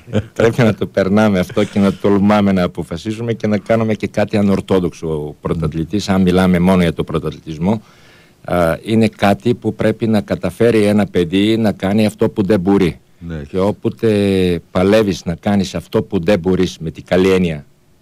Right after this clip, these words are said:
Speaker 1: και πιο μακριά και πιο ψηλά και πιο γρήγορα, α, εκεί οι μέθοδοι λίγο αγριεύουνε, είναι λίγο ανορθόδοξοι, μπορώ να ομολογήσω,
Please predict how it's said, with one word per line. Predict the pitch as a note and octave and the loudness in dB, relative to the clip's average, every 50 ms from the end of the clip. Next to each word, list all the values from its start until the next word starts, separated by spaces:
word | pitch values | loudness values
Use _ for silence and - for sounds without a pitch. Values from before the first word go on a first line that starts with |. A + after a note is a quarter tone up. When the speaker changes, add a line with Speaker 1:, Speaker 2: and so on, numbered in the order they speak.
| _ _ _ _ _ _ | _ _ _ _ _ _
Speaker 1:
και | _ F#2 - | _ -12 -12
πιο | - - G#2+ G#2+ | -6 -2 0 2
μακριά | G#2 G2 F#2 - - F#2+ G2+ G2+ F#2+ F2 | 2 0 0 -2 -2 0 0 0 0 0
και | D#2 - - - | -2 -6 -10 -10
πιο | - - G2 F#2 | -6 -4 -4 -4
ψηλά | - - - F#2 F2 F#2 G2 F#2+ | -6 -6 -6 -4 -2 0 0 -2
και | F2+ - E2 | -2 -6 -10
πιο | - - F#2 | -4 -2 -2
γρήγορα, | F2 E2 F#2 F#2+ F2+ F2 E2+ E2+ G2 G2+ - _ _ _ _ _ _ _ _ _ _ _ _ _ _ _ _ _ | -2 0 0 0 0 0 -2 -2 -4 -6 -8 _ _ _ _ _ _ _ _ _ _ _ _ _ _ _ _ _
α, | D#2+ E2+ E2+ - - - | -8 -6 -6 -6 -4 -6
εκεί | G2 F2 - - A#2 A#2+ B2 A#2 A2 G#2 G2 | -6 -6 -2 0 0 2 2 2 2 2 2
οι | F#2+ F2 | 0 0
μέθοδοι | F2 F2+ F#2+ G#2 G#2+ G#2 - G#2+ G2+ F#2 G#2 A2 A2 | 0 2 2 2 2 0 -2 -4 -4 -2 -2 0 0
λίγο | G2+ F#2+ G2+ G2+ F#2+ G2+ | 0 0 0 0 0 2
αγριεύουνε, | F#2+ F2 D#2+ E2 F2+ G2 G2 F2+ E2+ E2+ E2+ F2 F2+ F#2+ G2 F#2 - - _ _ _ _ _ - | 0 0 0 2 2 2 2 2 2 0 -2 -2 -2 -4 -4 -8 -12 -18 _ _ _ _ _ -10
είναι | F2 F#2 F#2 F2+ | -6 -4 -2 -2
λίγο | F2 F2 F2+ F#2 F2+ E2+ F2 | -2 0 0 2 2 2 0
ανορθόδοξοι, | E2+ E2+ E2 D#2 - - - F2+ F2+ F2 F2 E2 - - F#2 | 0 0 -2 -4 -6 -2 0 0 2 2 0 -4 -6 -8 -10
μπορώ | E2 D#2+ F2 F2 F#2 | -6 -4 -4 -4 -4
να | F2+ F2 F2 F2 E2+ E2+ E2+ | -4 -6 -6 -8 -10 -10 -10
ομολογήσω, | E2 F2 F2+ F2+ F#2 F#2 F2+ F#2+ G2 G2 - - A2 A2 A#2 | -8 -4 -2 0 0 0 0 0 -2 -2 -2 -2 -4 -4 -4